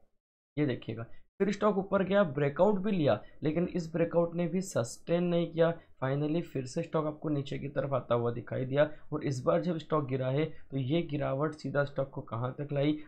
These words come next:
दो सौ बीस रुपये के भी नीचे, लगभग दो सौ दस रुपये तक। फिर से stock के अंदर यहाँ पर आपको तेज़ी देखने को मिलती है और इस तेज़ी का हमने देखा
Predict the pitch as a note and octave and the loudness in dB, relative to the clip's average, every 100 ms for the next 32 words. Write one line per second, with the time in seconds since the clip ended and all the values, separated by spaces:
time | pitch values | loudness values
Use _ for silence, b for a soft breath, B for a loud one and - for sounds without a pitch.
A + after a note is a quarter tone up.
0 | B A#2+ C#3 C3+ E3 C3+ C#3+ C#3+ C#3+ C#3+ | B -4 -2 -2 -4 -2 -4 -4 -6 -4
1 | C3+ C#3+ C#3 D3 C3+ B2+ - C3+ A2+ G#2+ | -6 -4 -2 0 0 -4 -2 2 0 0
2 | B2 C#3+ C3+ A2+ - B2+ - G2 - G3+ | -4 -4 -4 -6 -4 -4 -2 -4 -6 -12
3 | - - - - _ _ _ _ - B2 | -12 -12 -14 -18 _ _ _ _ -8 -4
4 | E3+ E3 C3 - D#3 D#3+ D3+ D3+ D3 D#3 | -4 0 0 0 -4 -2 -2 -2 -4 -6
5 | D3 C3 B2 C3 B2+ - A#2 A2 G2 G2+ | -6 -4 -4 -4 -6 -6 -6 -6 -6 -6
6 | B2 B2+ C3+ b b - - F3 - - | -8 -8 -10 b b -12 -4 -4 -2 -2
7 | D#3 D3 D#3 D3 D3 C#3+ C#3+ | -2 -2 -2 -2 -2 -2 2